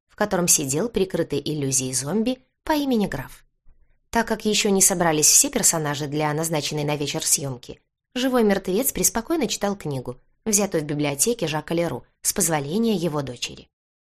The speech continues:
Последние три дня, за исключением коротких вылазок в город, закончившихся побегом от ищеек волчьего вожака Акилара Рурка,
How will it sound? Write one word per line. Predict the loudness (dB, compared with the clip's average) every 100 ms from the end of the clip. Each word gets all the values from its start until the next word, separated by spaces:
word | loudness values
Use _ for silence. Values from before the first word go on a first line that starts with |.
| _ _ -2
Последние | 0 4 4 4 2
три | 2 0
дня, | 2 0 -2 -2
за | 2 4
исключением | 4 2 0 0 0 0
коротких | 0 0 0 -2 -8 0
вылазок | 2 2 0 -2
в | 0
город, | 0 0 -6 -14 _ -6
закончившихся | -2 0 2 0 0 -2 0 0
побегом | 2 0 0 -2 -4 -6
от | -4
ищеек | -2 0 0 0 -2
волчьего | -2 -2 -4 -4
вожака | -4 -4 -4 -4 -6
Акилара | -4 -4 -2 -2 -2
Рурка, | -4 -6 -10